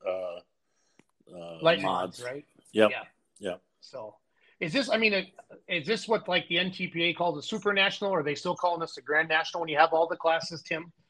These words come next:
Speaker 1: Yeah, for now it's grand national. We're looking at
Speaker 2: Okay.
Speaker 1: possibly in the f-, near future of going to a super national poll.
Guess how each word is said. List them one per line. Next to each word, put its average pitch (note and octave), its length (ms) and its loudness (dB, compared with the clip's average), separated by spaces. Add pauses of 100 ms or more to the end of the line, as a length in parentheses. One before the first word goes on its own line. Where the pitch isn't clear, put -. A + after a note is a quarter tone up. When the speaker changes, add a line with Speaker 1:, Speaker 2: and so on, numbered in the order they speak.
(120)
Speaker 1:
Yeah, G2+ 220 -4
for C3 140 -2
now D3+ 280 6
it's C#3+ 160 0
grand B2 300 -6
national. G2+ 640 -8
We're A2 160 2
looking A2+ 320 -4
at A#2+ 80 2
Speaker 2:
Okay. C#3 100 0
Speaker 1:
possibly A#2 540 2
in A2 100 -6
the G#2+ 60 -6
f-, - 200 -14
near A2 220 -2
future A2 420 -4
of G2+ 140 -4
going A2 260 0
to G#2+ 140 -2
a G2 40 -2
super G#2 360 -4
national G2 420 -8
poll. G2 360 -6